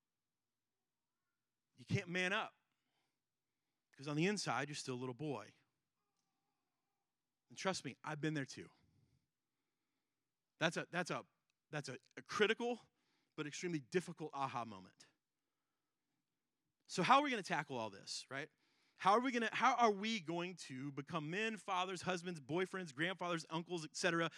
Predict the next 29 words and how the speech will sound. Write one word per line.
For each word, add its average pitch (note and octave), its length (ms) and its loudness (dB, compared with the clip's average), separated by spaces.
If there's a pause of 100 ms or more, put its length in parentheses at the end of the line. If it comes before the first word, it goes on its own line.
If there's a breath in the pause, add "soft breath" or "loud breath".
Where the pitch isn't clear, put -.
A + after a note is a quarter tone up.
(140 loud breath)
that, F3+ 180 -2
that E3+ 140 -6
heed B3+ 280 -2
the A#3+ 80 -6
call, C3+ 420 -2 (200 loud breath)
that E3+ 120 4
accept A#3+ 380 2
the A3+ 80 -6
challenge, C3+ 420 -4
that D3+ 60 -12
step - 320 -4
fully B3+ 420 -2
into F#3+ 380 -4 (240 loud breath)
these D#3+ 220 -2
God-designed F3+ 760 0
and D#3 100 -4
God-given F3 560 4
roles, F3 300 4
expectations, E3 600 -6
and D3 100 -4
responsibilities D#3+ 720 -2 (240 loud breath)
that F#3 160 -2
people C4 300 0
in A3+ 60 0
our G3 120 2
life F3+ 180 2
are F#3+ 80 -2
depending G3 460 -2
us, C3 200 -4